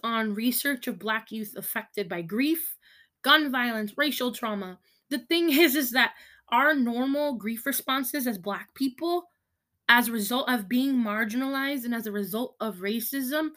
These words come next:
are not met with the support that we need. It's met with negative labels and consistent punishment. And because of that, we break down.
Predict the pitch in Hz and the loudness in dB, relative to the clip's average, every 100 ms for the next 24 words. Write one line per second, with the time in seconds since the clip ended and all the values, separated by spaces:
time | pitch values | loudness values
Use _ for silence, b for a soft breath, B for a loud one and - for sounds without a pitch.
0 | B B 220 247 294 - 190 208 247 247 | B B 0 2 2 0 -2 2 2 0
1 | - 214 - 208 - 214 - 220 202 185 | -6 -6 -4 -4 -6 -6 -4 -4 -4 -4
2 | 170 185 170 170 180 B B B - 233 | -4 -4 -4 -4 -8 B B B -6 -4
3 | - 247 285 - 254 214 214 226 247 294 | 0 2 4 2 -2 -2 0 0 -2 -2
4 | 294 254 220 226 208 254 277 277 B B | -2 -4 -4 -4 -2 -2 -2 -4 B B
5 | 214 208 214 - 277 - 277 - _ - | -6 -4 -2 0 2 0 -2 -8 _ -8
6 | 220 214 202 165 - - B B B 214 | -4 -2 -4 -8 -14 -18 B B B -6
7 | 214 208 - 302 320 285 254 214 202 226 | -4 -6 2 4 4 2 -2 -2 -4 -6
8 | _ _ _ _ _ _ _ _ _ _ | _ _ _ _ _ _ _ _ _ _
9 | _ _ _ - 214 294 294 269 240 - | _ _ _ -6 0 2 4 2 0 -4
10 | 226 233 214 - 240 240 196 180 | -2 -2 -2 4 6 6 2 -4